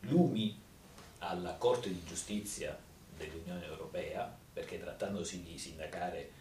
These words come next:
l'operato della Banca Centrale Europea, che è un'istituzione, eh, prevista dai trattati e che quindi appartiene di diritto al, al diritto dell'Unione, bisogna pur sempre interpellare la Corte di Giustizia per avere un'idea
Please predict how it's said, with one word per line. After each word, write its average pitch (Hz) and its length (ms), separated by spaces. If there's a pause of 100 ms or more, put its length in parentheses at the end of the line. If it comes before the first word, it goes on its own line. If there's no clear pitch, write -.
(420)
l'operato 92 460
della 80 240
Banca 87 340
Centrale - 400
Europea, 98 420
che 78 140
è - 20
un'istituzione, 76 920 (760)
eh, 67 420 (720)
prevista - 460
dai 85 220
trattati - 540
e - 120
che - 140
quindi 80 260
appartiene - 540
di 69 160
diritto - 600
al, 67 540 (440)
al - 140
diritto - 360
dell'Unione, 92 720 (400)
bisogna 87 400
pur - 200
sempre 90 440
interpellare 175 840
la - 100
Corte - 280
di 82 120
Giustizia - 540
per 73 160
avere 80 200
un'idea 80 580